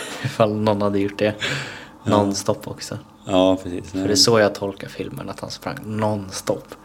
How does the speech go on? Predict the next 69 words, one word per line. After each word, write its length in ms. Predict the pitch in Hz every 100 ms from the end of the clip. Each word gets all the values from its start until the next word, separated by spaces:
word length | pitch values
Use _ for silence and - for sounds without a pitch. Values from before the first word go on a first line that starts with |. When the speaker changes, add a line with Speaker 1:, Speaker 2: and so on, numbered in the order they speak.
| -
Speaker 2:
men 80 |
det 80 | 107
är 40 | 95
klart 180 | 92
det 60 | -
gjorde 120 | -
det. 80 | -
Speaker 1:
Han 180 | 95 98
åt 240 | 104 101
inte, 180 | 101 98
sov 260 | - 101 90
inte, 160 | 95 -
gjorde 120 | -
Speaker 2:
Nej. 20 | 73
Speaker 1:
inget 240 | 90 -
annat. 160 | - -
Han 120 | - 95
bara 100 | -
Speaker 2:
Nej, 120 | 95
Speaker 1:
sprang. 140 | - 139
Speaker 2:
nej, 80 | -
nej. 380 | - - _ - - - - -
Då 80 | -
hade 120 | 90
det 20 |
inte 120 | 92
blivit 160 | 87 82
en 60 | 80
film 260 | 87 -
av 60 | -
det. 200 | - 104
Speaker 1:
Nej, 160 | 104 101
jag 80 |
menar 260 | 98 95 98
det. 120 | - 110 - - - - - -
Ja, 220 | 107 110 151
nej, 140 | 135
Speaker 2:
Ja. 40 |
Speaker 1:
men 100 | 104
det 60 | 113
Speaker 2:
Nej, 200 | 127 139
men 80 | 139
så 80 | 151
det, 200 | 165 156
det 460 | 147 160 156 113
tror 340 | - 131 107 104
och 100 | 98
faktiskt 200 | 98 -
hoppas 400 | - - 90 101
jag 320 | 117 117 117 - - - -
så 140 | - -
kommer. 240 | 117 87
För 100 | 87
det 40 | 104
känns 160 | 101
också 100 | 98
som 100 | 92
att 120 | 95
det, 260 | 98 92 95 - - - - - - - - - _ _ _ - -
jag 140 | - 98
tror 100 | 95
också 80 |
det 40 | 95
kommer 140 | 98 92
öka 180 | 90
möjligheten 680 | 90 98 92 85 85 90 95
för 80 | 92
väldigt 220 | 90 85
många. 380 | 87 92 95